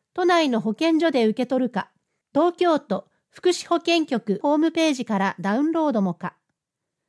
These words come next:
必要事項を記入の上、指定された届け出先に郵送。届け出期限、一月十五日日曜まで、消印有効。問い合わせ、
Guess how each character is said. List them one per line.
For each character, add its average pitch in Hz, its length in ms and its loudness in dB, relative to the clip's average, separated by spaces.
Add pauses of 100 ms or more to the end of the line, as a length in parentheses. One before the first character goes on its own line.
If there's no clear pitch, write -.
(460)
必 - 280 -8
要 339 200 4
事 339 140 -2
項 277 260 0
を 226 80 0
記 226 220 -2
入 262 200 0
の 240 200 0
上、 220 280 0 (280)
指 - 120 -18
定 349 180 2
さ 349 160 0
れ 349 100 0
た 320 140 0
届 302 380 -2
け - 0 -
出 320 100 -2
先 277 300 -4
に 240 240 0
郵 240 160 0
送。 190 480 -4 (840)
届 349 360 2
け - 20 -2
出 339 160 0
期 330 140 -2
限、 175 360 -2 (460)
一 262 220 -2
月 349 280 0
十 349 240 0
五 330 120 0
日 262 300 0
日 214 300 0
曜 320 200 2
ま 208 160 0
で、 175 180 -10 (340)
消 196 260 -4
印 285 200 2
有 240 200 0
効。 196 520 -4 (880)
問 320 200 2
い 349 60 4
合 330 80 4
わ 311 140 0
せ、 - 280 -4